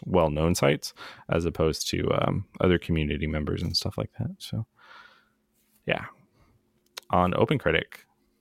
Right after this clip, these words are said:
uh, Dead Space Remake had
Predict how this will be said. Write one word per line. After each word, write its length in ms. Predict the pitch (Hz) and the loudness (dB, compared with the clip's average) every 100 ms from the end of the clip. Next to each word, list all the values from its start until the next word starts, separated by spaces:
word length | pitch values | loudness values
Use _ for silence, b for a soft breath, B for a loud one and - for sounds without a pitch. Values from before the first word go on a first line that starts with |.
| _ _ _ - | _ _ _ 2
uh, 300 | 85 80 80 | 4 6 4
Dead 220 | 85 85 | 2 2
Space 440 | - 87 82 - - - | 2 2 2 -4 -10 -4
Remake 400 | 90 90 85 - | 0 2 2 0
had 400 | - 80 80 | 0 2 2